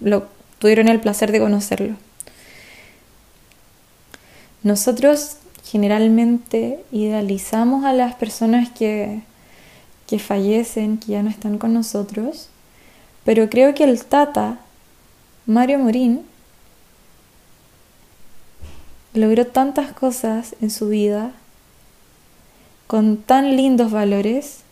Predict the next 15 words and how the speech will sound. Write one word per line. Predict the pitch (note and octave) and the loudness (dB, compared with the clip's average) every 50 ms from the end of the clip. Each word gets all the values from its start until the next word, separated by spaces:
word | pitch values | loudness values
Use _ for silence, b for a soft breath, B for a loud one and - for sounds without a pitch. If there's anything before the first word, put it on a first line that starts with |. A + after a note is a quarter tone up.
| _ _ _ _ _ _ _ _ _ _ b b b b b b b b _ | _ _ _ _ _ _ _ _ _ _ b b b b b b b b _
que | - - A#3 | -2 2 2
lo | A3+ A#3 | 2 2
considero | A#3 A#3 A3 A3 A3 - A#3 A#3 A#3+ B3+ C4 C4 | 2 2 0 0 0 0 4 4 6 6 6 4
una | C4+ C4 C4 B3+ | 2 0 -2 -2
persona | A#3 A3 - - - A#3+ A#3+ A#3+ | -4 -4 -4 -4 -2 0 2 2
ideal, | B3 A#3 G#3+ G#3 G#3 G#3+ G#3+ G3+ G3 - _ _ _ _ _ _ _ _ _ _ _ _ _ _ _ _ _ _ _ _ _ _ b b b b b b _ _ - | 2 2 0 -2 -2 -2 -4 -4 -6 -10 _ _ _ _ _ _ _ _ _ _ _ _ _ _ _ _ _ _ _ _ _ _ b b b b b b _ _ -2
una | - A3 A#3+ A#3 | 2 2 4 4
persona | A#3 A3+ A3 - A#3 A3 A3+ | 2 0 0 0 2 2 2
ejemplar. | A3+ A3+ - A3 G3+ F#3+ F#3+ - - G#3 G#3 G#3+ G#3+ G#3+ - - - - _ _ _ _ _ _ _ _ _ _ _ _ _ _ _ _ _ _ _ _ _ _ _ _ _ - - _ _ _ _ _ _ - _ _ _ _ _ _ _ _ _ _ _ _ _ _ _ _ _ _ _ _ _ _ _ _ _ _ - | 2 2 0 -2 -2 -2 -4 -4 -4 -2 0 0 -2 -4 -6 -10 -20 -20 _ _ _ _ _ _ _ _ _ _ _ _ _ _ _ _ _ _ _ _ _ _ _ _ _ -20 -20 _ _ _ _ _ _ -20 _ _ _ _ _ _ _ _ _ _ _ _ _ _ _ _ _ _ _ _ _ _ _ _ _ _ -2
No | A#3+ G#3+ A3+ | 2 2 4
estoy | A#3+ A#3 - - - - A#3 A#3+ B3 B3+ C4 C4 B3+ B3+ B3+ B3+ - - _ _ _ - | 4 2 0 -4 -4 0 2 2 4 4 2 2 0 0 -2 -4 -6 -10 _ _ _ -8
triste | A3+ A#3 A#3+ A#3+ - - A#3+ A#3 | -4 -4 -4 -4 -2 -4 -2 -2
porque | A3+ A3+ A3 - A#3 A3 | -2 -4 -4 -2 -2 0
no | A3+ A3 | 0 -2
está. | A3 - - - A#3+ B3 B3 A#3+ | -2 -6 -4 -2 -2 -2 -2 -6